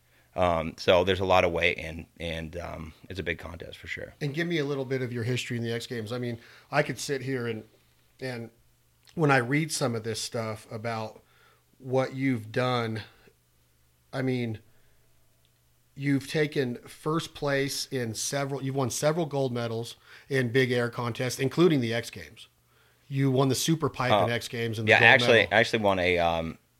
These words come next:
Speaker 1: they did, like, it was almost like the equivalent of, like, the best tail whip. They did that at, like, Summer X Games, you know, they did the best method. So I won that. That was all, like, fan voted and semi-judged.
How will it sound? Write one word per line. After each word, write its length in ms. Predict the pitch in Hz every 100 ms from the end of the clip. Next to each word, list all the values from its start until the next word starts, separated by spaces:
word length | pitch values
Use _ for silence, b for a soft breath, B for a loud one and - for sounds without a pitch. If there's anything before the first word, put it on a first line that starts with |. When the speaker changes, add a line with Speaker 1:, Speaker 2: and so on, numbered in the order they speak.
| _ _ -
Speaker 1:
they 120 | 90
did, 180 | 87 80
like, 180 | 85 -
it 60 |
was 120 | 101
almost 240 | 104 98 -
like 260 | 78 -
the 60 | 80
equivalent 360 | - 85 82 78
of, 80 |
like, 240 | 78 - - _ -
the 60 | 82
best 320 | 80 82 -
tail 280 | - 80 82
whip. 260 | 82 - -
They 140 | 80
did 180 | 82 80
that 240 | 78 80
at, 80 | 80
like, 180 | 71 82
Summer 280 | - 78 78
X 180 | -
Games, 340 | 82 80 82 80
you 60 |
know, 200 | 80 80
they 120 | 85 87
did 160 | 90
the 60 | 87
best 260 | 85 -
method. 380 | 85 76 69 67
So 100 | -
I 60 | 90
won 240 | 95 92
that. 260 | 80 80 -
That 100 | 82
was 140 | 85
all, 100 | 80
like, 160 | 78 78
fan 280 | - 80 80
voted 360 | 80 76 78 - b b b b -
and 140 | 82
semi-judged. 800 | 87 85 80 85 80 82 80